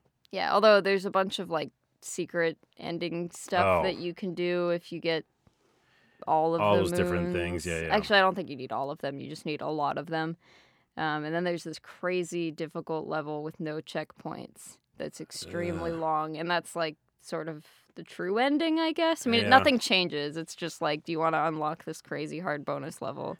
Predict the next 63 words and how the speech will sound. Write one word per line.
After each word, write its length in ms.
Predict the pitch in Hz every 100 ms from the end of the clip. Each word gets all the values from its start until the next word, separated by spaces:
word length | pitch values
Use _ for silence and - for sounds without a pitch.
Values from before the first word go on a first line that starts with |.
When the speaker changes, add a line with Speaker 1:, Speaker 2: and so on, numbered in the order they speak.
| _
Speaker 2:
That 320 | 147 - 104
Bowser 320 | 120 160 165
was 100 | 120
already 360 | 101 107 123 107
hard. 500 | 85 127 113 71 - -
I 40 | -
remember 220 | 123 117
being, 160 | 101 98
like, 220 | 90 80
real 380 | 80 85 92 85
mad 240 | 78 73
at 80 | 67
that. 260 | 69 64 - _ - _ _
I 40 | -
had 180 | 139 139
to 60 |
Speaker 1:
Yeah. 0 |
Speaker 2:
do 60 | 92
it, 40 |
like, 140 | 80 78
a 60 |
bunch 220 | 62 69 -
of 60 |
times. 300 | - - - - -
Anyways, 260 | - 139 101
back 180 | 123 127
to 80 | 104
Octo-, 260 | 98 98 -
Octopath 400 | 90 92 82 80
Traveler. 400 | - 69 65 -
Speaker 1:
Oh, 100 | 240
yeah, 180 | 214 185
Speaker 2:
Um, 160 | 175 165
Speaker 1:
sorry. 300 | 180 165 160 -
Speaker 2:
no, 160 | 107
that's 160 | 98 87
okay. 240 | 98 80 80
Speaker 1:
So, 380 | 233 226 220 202
yeah, 200 | 147 208
the 100 | 185
demo, 640 | 226 233 247 226 220 220 240 -
the 120 | 202
game 180 | 226 311
comes 200 | 302 226
out 160 | 214 185
in, 60 |
like, 180 | 160 151 - _ _ _ _ _ _ _ -
I 80 |
think 180 | 185 185
five 240 | - 165 -
days, 400 | 135 151 - -
four 120 | 180
or 40 | 127
Speaker 2:
Oh, 40 |
Speaker 1:
five 80 | 135
Speaker 2:
yeah, 60 | 131
Speaker 1:
days. 140 | 98
So 100 | -
Speaker 2:
soon. 100 | 143
Speaker 1:
it's, 180 | 170 -
it's 200 | - 180
really 240 | 208 220 196
soon. 360 | - 156 151